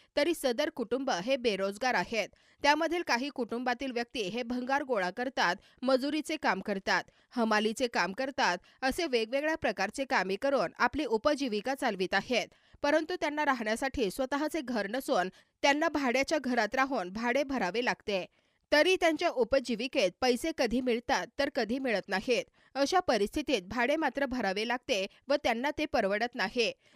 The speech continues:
त्यामुळे बोलेगाव गांधीनगर येथे महाराष्ट्र शासनाच्या नावे असलेली पडीक जागा ही रमाई आवास योजनेसाठी राबवण्यात यावी. त्यामुळे गोरगरीब जनतेला त्यांना स्वतःचे व हक्काचे घर राहण्यासाठी मिळतील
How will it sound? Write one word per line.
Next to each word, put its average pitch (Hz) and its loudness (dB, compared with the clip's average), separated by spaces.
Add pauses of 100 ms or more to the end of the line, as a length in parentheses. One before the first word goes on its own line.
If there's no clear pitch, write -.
त्यामुळे 220 2
बोलेगाव 233 2
गांधीनगर 247 0
येथे 262 0
महाराष्ट्र 294 -2
शासनाच्या 277 -2
नावे 202 0
असलेली 226 -4 (100)
पडीक 247 -2
जागा 226 2 (160)
ही 294 4
रमाई 269 4
आवास 233 2
योजनेसाठी 226 0
राबवण्यात 262 0
यावी. 247 2 (300)
त्यामुळे 285 2
गोरगरीब 269 2
जनतेला 214 0 (120)
त्यांना 277 -2
स्वतःचे 254 -2
व 208 -6
हक्काचे 277 -2
घर 247 -2
राहण्यासाठी 254 -4
मिळतील 240 -2